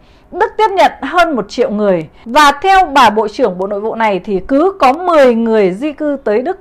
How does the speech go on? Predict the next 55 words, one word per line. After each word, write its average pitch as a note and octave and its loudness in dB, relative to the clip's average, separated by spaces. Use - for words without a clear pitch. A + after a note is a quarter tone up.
thì F#3 -4
có G3 -2
tám A3+ -2
người A3 0
là F3 -4
người E3 -10
Ukraine. G#3 -4
Rõ G4 4
ràng C4+ 4
là G3+ 2
cái A3+ -8
con A#3 0
số A3 0
người C4 0
tị F#3+ -6
nạn G3+ -6
tới G#3+ -2
Hà C#4 -4
Lan A3 -2
thấp G#4 -6
hơn E4+ -2
nhiều B3 4
so C#4+ 0
với A#3+ -2
Đức F#4+ -4
và F3 -2
Ba G#3+ 0
Lan. B3+ 0
Vậy C#4 2
nhưng F4+ -4
nó C4+ 2
đã C#4 2
gây D4+ 2
ra C#4 2
khó A#3 2
khăn D4+ 0
cho C4+ 0
chính G#3+ -6
phủ F#3 -8
đương F#3+ -8
thời F3+ -4
phải B3 2
từ D#4+ 4
chức A4+ -2
vì G#3+ -2
không A4 -4
giải C4 2
quyết D#4 -4
được A#3 -2
vấn G3 -6
đề B3+ 2
nhà F3 -8
ở E3 -6
cho G#3+ -6
người F#3 -6